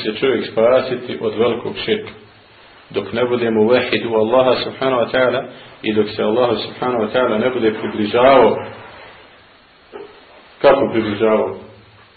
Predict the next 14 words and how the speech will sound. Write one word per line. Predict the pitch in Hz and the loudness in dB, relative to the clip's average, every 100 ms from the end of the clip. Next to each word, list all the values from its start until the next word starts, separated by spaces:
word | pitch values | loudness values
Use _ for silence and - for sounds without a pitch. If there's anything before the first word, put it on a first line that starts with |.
| _ _ _ _ - | _ _ _ _ -8
Mržnjom | 117 131 156 151 139 120 | 0 2 2 2 -2 0
mušrika | 139 139 - 120 104 117 107 - | -2 -2 -2 -2 -2 -2 -2 -2
i | 110 | -4
onih | 117 104 - | -2 -4 -4
koji | 107 101 | -8 -6
čine | 123 107 | -6 -6
širka | - 123 - 95 | -4 -4 -4 -4
Allahu | 95 92 | -2 -2
subhanahu | 90 - - 95 87 | -6 -12 -10 -10 -10
wa | 87 | -12
ta'ala. | - - - - - - - - - - - - - - - | -12 -10 -12 -16 -20 -20 -20 -20 -20 -20 -20 -20 -20 -20 -12
To | 95 | -6
je | |
ibadet. | 98 113 135 113 92 | 2 6 6 4 -4